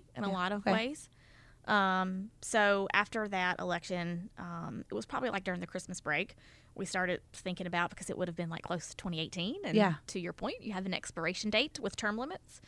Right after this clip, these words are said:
Speaker 1: Um, and we just kinda, like, kicking around the idea, like, maybe we should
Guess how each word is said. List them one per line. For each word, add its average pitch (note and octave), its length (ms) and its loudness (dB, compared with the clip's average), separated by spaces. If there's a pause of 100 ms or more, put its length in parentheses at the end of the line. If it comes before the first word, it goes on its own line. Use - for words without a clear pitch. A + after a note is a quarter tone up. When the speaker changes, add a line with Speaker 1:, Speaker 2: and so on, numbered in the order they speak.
(520)
Speaker 1:
Um, G3+ 720 8
and G3+ 340 2
we G3 80 -2
just A#3+ 200 -2
kinda, A#3 200 -2
like, G#3+ 220 -2
kicking G3 280 -4
around A3+ 300 0
the A3+ 100 -2
idea, A3+ 380 -4
like, A3+ 260 -6
maybe A#3 360 -2
we G#4+ 100 2
should G#4+ 220 0